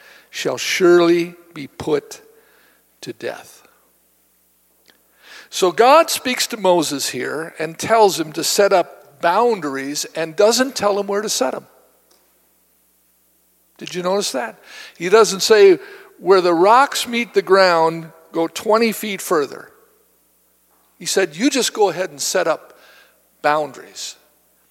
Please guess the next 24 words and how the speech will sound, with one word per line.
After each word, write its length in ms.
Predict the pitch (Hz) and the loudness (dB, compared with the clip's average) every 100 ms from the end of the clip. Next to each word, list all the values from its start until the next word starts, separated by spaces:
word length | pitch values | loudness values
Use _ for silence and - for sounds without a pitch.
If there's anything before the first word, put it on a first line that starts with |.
| _ _ _ _ | _ _ _ _
And 380 | - 196 185 185 | 2 2 0 0
once 600 | 214 311 381 - - - - | 6 6 4 0 -2 -4 -8
you 240 | 180 220 | -6 -4
set 420 | - - 269 247 | -2 2 4 4
that 280 | 220 208 - | 2 2 2
boundary, 460 | 185 190 180 147 135 | 0 2 0 -4 -10
Moses, 680 | 123 117 107 - - - - - | -10 -10 -10 -12 -12 -14 -14 -6
and 260 | 160 160 | -6 -2
they 200 | 160 208 | 2 2
know 220 | 226 226 | 4 4
where 320 | 240 247 262 240 | 6 6 6 6
it 80 | |
is, 520 | 220 151 - - - - _ _ _ _ _ _ _ _ _ _ _ _ _ _ _ _ - | 6 2 0 -8 -10 -14 _ _ _ _ _ _ _ _ _ _ _ _ _ _ _ _ 2
if 300 | 190 180 - | 4 4 2
they 220 | 196 165 | 0 0
touch 500 | - - - 339 - | 0 2 4 4 0
it, 260 | - - - _ _ _ _ _ _ _ _ _ _ _ _ _ _ _ _ - | -4 -10 -20 _ _ _ _ _ _ _ _ _ _ _ _ _ _ _ _ -4
I'm 200 | 180 170 | -4 -2
gonna 180 | 160 151 | -8 -10
kill 260 | - 143 | -10 -10
'em." 80 | 123 _ _ _ _ _ _ _ _ _ _ _ _ _ _ _ _ _ _ _ _ _ _ _ | -12 _ _ _ _ _ _ _ _ _ _ _ _ _ _ _ _ _ _ _ _ _ _ _
That's 160 | 214 277 | -2 -2
pretty 260 | - 320 202 | 0 -2 -2
severe. 520 | 196 180 285 - | -4 -2 0 0